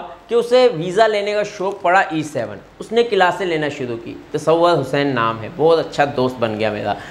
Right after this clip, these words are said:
वक्त गुजरता गया, गुजरता गया, एक साल, दो साल, तीन साल तकरीबन उसने कोरियन लैंग्वेज की क्लासेज ली। वहाँ पे फेल होता था, फिर ट्राई करता था, फेल होता था, फिर ट्राई करता था।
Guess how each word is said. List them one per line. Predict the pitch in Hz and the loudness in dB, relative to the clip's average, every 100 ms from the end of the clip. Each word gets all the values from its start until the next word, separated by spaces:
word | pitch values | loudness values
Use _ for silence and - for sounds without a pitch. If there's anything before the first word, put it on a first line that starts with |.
| - - - - - | -18 -18 -18 -16 0
वक्त | 220 269 254 | 2 4 4
गुजरता | 226 220 240 254 | 6 4 4 4
गया, | 247 226 | 4 2
गुजरता | 190 185 214 220 | 2 -4 -2 -2
गया, | 202 202 208 | 2 2 2
एक | 190 196 | 2 -2
साल, | 202 185 180 | 0 2 2
दो | 180 156 180 | 2 -2 -4
साल, | 185 170 170 - | 2 2 2 -2
तीन | 190 202 | 0 0
साल | - - 185 190 | 0 2 4 2
तकरीबन | 170 160 156 165 | -2 -4 -4 -4
उसने | 151 175 202 | -6 -4 -4
कोरियन | 208 156 151 165 | 2 4 4 2
लैंग्वेज | 147 143 147 165 | 2 2 0 -2
की | 202 | -2
क्लासेज | 208 147 139 131 143 120 | 0 4 4 2 -4 -4
ली। | 120 | -2
वहाँ | 113 113 | 0 0
पे | 117 | 0
फेल | 123 180 208 | 2 4 4
होता | 190 185 | 4 0
था, | 165 | -2
फिर | 147 196 - | 0 0 2
ट्राई | 165 160 | 2 2
करता | 156 143 151 | 2 -2 -2
था, | |
फेल | 147 190 202 | -2 0 2
होता | 170 165 | 2 0
था, | 156 | -2
फिर | - 214 | 2 2
ट्राई | 180 160 | 4 2
करता | 151 143 143 | 2 -2 -2
था। | 143 202 | -2 -4